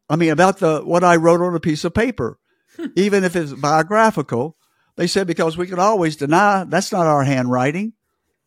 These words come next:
We, we don't know where the guy got that information, but that's our voice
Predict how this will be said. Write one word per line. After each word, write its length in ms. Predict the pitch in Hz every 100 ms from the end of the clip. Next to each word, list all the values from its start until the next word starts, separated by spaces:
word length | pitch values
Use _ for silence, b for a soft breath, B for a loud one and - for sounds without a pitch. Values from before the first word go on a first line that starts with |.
| _ _ _ -
We, 160 | 143
we 180 | 156 175
don't 140 | 220 170
know 120 | 165
where 120 | 156
the 80 | 135
guy 220 | 143 147
got 200 | 143 139
that 140 | 139 131
information, 720 | 127 123 123 127 127 175 208 _ _ _ _
but 160 | 139 139
that's 280 | 202 180 - 156
our 280 | 160 151
voice 800 | 135 123 202 214 139 143 - -